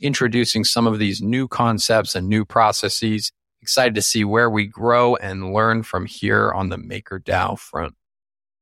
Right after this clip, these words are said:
Other than that, there were seventeen other votes, operational, budgetary in nature, as well as five new votes that end tomorrow. These five votes that popped up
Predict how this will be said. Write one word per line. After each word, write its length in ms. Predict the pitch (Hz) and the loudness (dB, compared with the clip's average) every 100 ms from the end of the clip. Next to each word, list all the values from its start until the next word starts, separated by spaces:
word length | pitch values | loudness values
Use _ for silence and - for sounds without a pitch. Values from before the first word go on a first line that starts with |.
| _ _ - | _ _ 0
Other 220 | 160 220 | 2 4
than 160 | 202 139 | 2 2
that, 180 | 143 175 | 2 2
there 100 | 151 | 2
were 120 | 123 | 2
seventeen 720 | - - 185 208 202 - 143 | 2 2 2 2 0 0 0
other 240 | 123 123 113 | 2 4 2
votes, 400 | 113 117 110 - | 2 2 0 -2
operational, 840 | 131 156 127 120 120 - 120 113 | 0 0 2 2 2 2 2 2
budgetary 920 | 104 95 127 120 110 120 113 113 110 107 | 2 0 0 0 0 4 4 4 2 -2
in 240 | 151 151 | -2 2
nature, 500 | 127 120 120 - - 170 _ _ | 4 2 2 2 0 -2 _ _
as 140 | 127 123 | -2 2
well 260 | 135 156 | 4 6
as 240 | 147 127 110 | 6 4 2
five 600 | - - 139 151 156 131 | -8 -2 2 4 2 0
new 240 | 123 156 | 0 0
votes 400 | 170 110 117 110 | 2 4 2 0
that 180 | - 110 - | 0 0 0
end 420 | 113 110 113 117 | -2 0 0 -4
tomorrow. 600 | - 110 107 120 95 78 | -4 0 2 2 2 0
These 380 | 92 120 117 - | -2 0 0 -2
five 380 | - - 123 123 | -4 0 2 2
votes 380 | 113 120 143 - | 2 0 0 -2
that 200 | 113 98 | 0 0
popped 320 | - 110 - | 0 0 2
up 200 | 113 104 | -2 -2